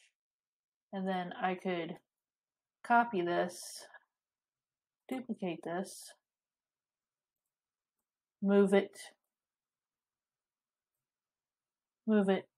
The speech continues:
over here to my end. That's where I wanna use it, and it should pop up.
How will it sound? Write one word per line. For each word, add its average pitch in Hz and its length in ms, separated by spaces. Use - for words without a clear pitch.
over 247 220
here 208 580
to 220 120
my 190 300
end. 190 400
That's - 240
where 175 200
I 165 60
wanna 165 240
use 180 220
it, 180 200
and 170 80
it - 100
should - 320
pop 151 280
up. - 260